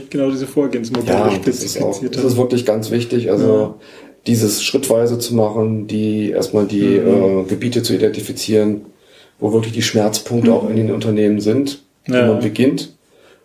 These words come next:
Speaker 2: auch, also recht früh Quick Wins zu haben, wirklich einen Nutzen auch für die Anwender zu haben, dahin zu kommen, dass sie sehen, okay, wir müssen ein bisschen was anders machen, dafür gibt's aber irgendein nettes Hilfsmittelchen dazu.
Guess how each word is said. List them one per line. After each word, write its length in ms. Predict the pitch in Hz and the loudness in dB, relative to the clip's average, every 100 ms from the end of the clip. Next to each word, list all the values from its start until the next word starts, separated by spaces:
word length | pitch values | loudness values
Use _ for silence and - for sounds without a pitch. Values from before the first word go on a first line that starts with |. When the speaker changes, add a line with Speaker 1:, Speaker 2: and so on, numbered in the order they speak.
| _ - | _ -6
Speaker 2:
auch, 400 | 110 113 113 - | 0 0 -2 -6
also 220 | 107 107 | 0 0
recht 260 | 107 101 - | 0 -4 -6
früh 380 | - 123 127 | -2 0 2
Quick 260 | 117 139 139 | 2 0 2
Wins 240 | 131 123 | 2 2
zu 160 | - 120 | 0 0
haben, 400 | 120 113 113 113 | 4 4 2 0
wirklich 300 | 113 113 110 | -2 -6 -2
einen 100 | 113 | 2
Nutzen 360 | 131 - - 110 | 2 2 2 2
auch 140 | 117 | 2
für 160 | - 131 | 0 0
die 100 | - | 0
Anwender 520 | 117 139 135 127 120 | 2 2 2 2 0
zu 220 | 120 117 | 0 -2
haben, 320 | 113 110 107 107 | 2 2 2 0
dahin 220 | 107 110 | -2 -4
zu 120 | - | -6
kommen, 180 | 113 110 | -6 -6
dass 120 | 113 | -4
sie 80 | 110 | -4
sehen, 360 | 107 110 107 - - - - - - | 0 0 -2 -10 -20 -20 -20 -20 -12
okay, 480 | - - 123 170 170 | -8 2 2 2 -2
wir 80 | 110 | 0
müssen 220 | 131 - | 0 2
ein 100 | 98 | 0
bisschen 220 | 110 110 | 0 -2
was 120 | 101 - | -4 0
anders 300 | 117 139 143 | 2 2 2
machen, 420 | 147 175 180 - _ _ _ _ | 0 -2 -10 -18 _ _ _ _
dafür 200 | - - | -8 -6
gibt's 180 | 113 - | -6 0
aber 180 | 113 110 | 2 4
irgendein 280 | 117 117 110 | 2 0 0
nettes 260 | 110 - | 0 -2
Hilfsmittelchen 720 | - 135 139 156 160 156 151 147 | 0 2 2 -2 -4 -4 -2 -2
dazu. 380 | 147 - 185 | -2 -2 -10